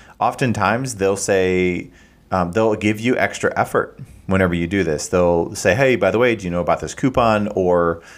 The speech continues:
um, you know, they'll double bag something that maybe didn't need to be double bagged, but they'll, they'll find a way 'cause they feel recognized and appreciated that they'll give you more effort. And, and the energy in their eyes and just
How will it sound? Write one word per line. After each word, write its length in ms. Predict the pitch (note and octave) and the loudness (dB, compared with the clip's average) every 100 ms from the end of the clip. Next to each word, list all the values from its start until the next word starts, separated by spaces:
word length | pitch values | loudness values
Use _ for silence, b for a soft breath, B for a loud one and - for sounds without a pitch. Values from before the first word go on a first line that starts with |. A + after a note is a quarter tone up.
| B - | B -2
um, 520 | F2+ E2 D#2+ D#2 - | 2 2 0 -6 -8
you 120 | G2+ G2 | -2 0
know, 100 | F#2 | 2
they'll 160 | F#2 | 0
double 300 | F2 G#2+ F#2 | 0 0 0
bag 340 | E2 E2+ F#2+ F2+ | 0 0 0 0
something 300 | G#2 G#2+ F#2+ | 0 2 0
that 180 | E2 | 0
maybe 300 | D2 G2 A2+ | -2 0 0
didn't 220 | A2+ G#2+ G2 | 2 0 0
need 120 | A2 | 0
to 60 | A2 | 0
be 80 | |
double 280 | G#2 G#2+ G#2 | 2 2 0
bagged, 480 | G#2 G2+ G2+ F#2+ F#2 B B B | 2 2 2 0 -6 B B B
but 220 | A#2+ - | -2 -2
they'll, 400 | G2 B2+ D3 C3+ - | 0 2 2 0 -2
they'll 240 | A2 B2+ | -2 -2
find 360 | B2 C3 D#3 D#3+ | 0 0 2 2
a 60 | |
way 260 | A2 G2 G2 | 2 2 2
'cause 200 | G2 F#2+ | 0 0
they 140 | G2 F2+ | 0 0
feel 500 | F#2 B2 B2+ A2 F#2 | -2 0 2 2 2
recognized 580 | F#2 - G#2 G#2 F#2+ | 0 0 -2 0 0
and 60 | F#2 | -2
appreciated 480 | E2 F#2 - A#2 G#2 | -4 -4 -2 0 0
that 140 | G2+ | -2
they'll 80 | G#2+ | -2
give 200 | G2 F#2+ | -2 -4
you 60 | G2 | -2
more 220 | E2+ - | 0 0
effort. 360 | F2+ - - - _ B B B B B - | -2 -4 -8 -12 _ B B B B B 0
And, 560 | G#2 G2 F#2+ F#2+ F#2 - | 2 4 2 0 -4 -2
and 400 | G2+ G2 F#2+ F2+ | 0 0 -2 -2
the 240 | G2+ G2 - | 0 2 2
energy 480 | A2 B2+ C#3+ D#3 D#3+ | 0 2 0 0 0
in 120 | G2+ | 2
their 220 | G2 - | 2 2
eyes 460 | F#2 G2 G2+ G#2+ G2+ | 2 4 2 0 -4
and 160 | F#2+ F#2+ | -6 -4
just 280 | C3 - | -4 -6